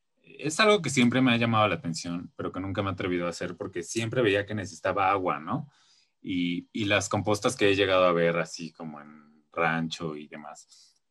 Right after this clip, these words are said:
pues huelen feo y están tapadas y les echan ahí estiércol y quién sabe qué.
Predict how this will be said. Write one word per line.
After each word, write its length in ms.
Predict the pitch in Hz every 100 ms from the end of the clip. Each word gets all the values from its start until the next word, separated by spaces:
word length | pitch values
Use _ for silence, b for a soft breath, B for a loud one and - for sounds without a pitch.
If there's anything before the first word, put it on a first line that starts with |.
| _ _ _ - - -
pues 220 | 90 80
huelen 340 | 92 92 95
feo 520 | - 104 95 92 90
y 200 | 85 76
están 520 | 76 - 82 80 80 -
tapadas 720 | 85 - 87 82 82 82 87
y 40 |
les 180 | - -
echan 280 | - 85 82
ahí 540 | 73 76 78 76 76
estiércol 840 | 80 - - 98 87 85 82 87 80
y 40 |
quién 180 | - 80
sabe 180 | 85 80
qué. 380 | 92 85 90